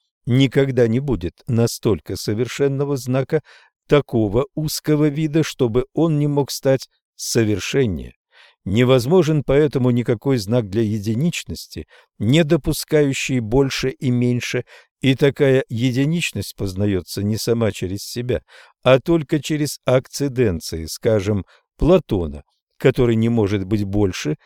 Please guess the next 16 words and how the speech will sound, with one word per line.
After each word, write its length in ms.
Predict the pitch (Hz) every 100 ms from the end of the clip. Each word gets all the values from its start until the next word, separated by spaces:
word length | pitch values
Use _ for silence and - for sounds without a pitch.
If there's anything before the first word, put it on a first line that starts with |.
| _ -
и 140 | 147
меньше, 520 | 147 151 151 - 185 - _ _ _ -
Платоном, 760 | 247 226 - 180 170 73 69 _ _ _ _ _ -
можно 500 | 123 135 180 175 190
видеть 320 | 175 180 185 -
только 340 | 175 165 170
через 400 | 147 147 135 - -
акциденции 1000 | 123 - - 104 87 80 76 - 143 175 _ _ _
в 140 | -
присущих 760 | - 139 - 180 185 - 175
ему 300 | 160 165 175 - _ _ -
зримых 680 | 87 123 120 117 123 - -
знаках. 720 | 123 110 143 120 - 92 _ _ _ _ _ _ _
Примечание. 760 | - 113 107 - 104 92 78 104 - _ _ _ _ _ _ _ _ _ _ _
Сравни 760 | - 127 123 110 113 127 120 110 -
Берил 580 | 101 113 107 180 123